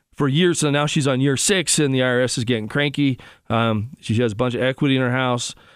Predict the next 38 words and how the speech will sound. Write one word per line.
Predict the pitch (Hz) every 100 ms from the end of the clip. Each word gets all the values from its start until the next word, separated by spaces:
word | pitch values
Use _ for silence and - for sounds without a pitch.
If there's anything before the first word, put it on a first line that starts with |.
| _
but | - 113 107
she, | 117
and | 104
she's | - 107 98
like, | 82 107
you |
know, | 117
"I, | 120 131
I | 113
don't," | 123 117 101
and | 120
I |
s-, | 117 - -
so | - 139
I, |
I | 113 - - 151
remember | 220 185
I, | 139 -
I | 139
s-, | 123 - -
I | 135
s-, | 127 - - _ _ -
just | 147 143 -
took | 208 -
that | 156
whole | 156 165
stack | - 151 147 -
of | 123
tax | - 135 127 -
mess, | 117 113 110 110 -
and | 104
I | - - _ -
pushed | 190 208 -
it | 143
off | 123 127 -
to |
the | 104
side, | 104 101 71 57